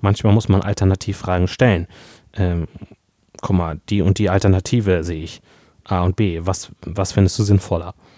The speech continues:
Eine geschlossene Frage macht zum Beispiel Sinn, „Melkst du heute Abend?“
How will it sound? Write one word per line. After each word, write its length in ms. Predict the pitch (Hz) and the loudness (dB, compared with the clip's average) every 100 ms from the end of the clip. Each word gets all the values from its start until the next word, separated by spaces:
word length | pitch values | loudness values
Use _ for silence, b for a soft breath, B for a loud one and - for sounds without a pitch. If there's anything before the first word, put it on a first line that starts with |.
| b b | b b
Eine 160 | - 95 | 0 2
geschlossene 360 | 87 107 113 | 2 0 0
Frage 240 | 98 98 95 | 0 2 2
macht 160 | 92 | 0
zum 100 | - | 0
Beispiel 260 | 95 92 95 | -2 -2 -4
Sinn, 220 | 92 95 B B B | 0 0 B B B
„Melkst 340 | 107 127 - | 0 0 0
du 100 | 95 | 0
heute 300 | 92 90 85 | 2 0 -2
Abend?“ 380 | 85 85 85 - | -8 -8 -8 -12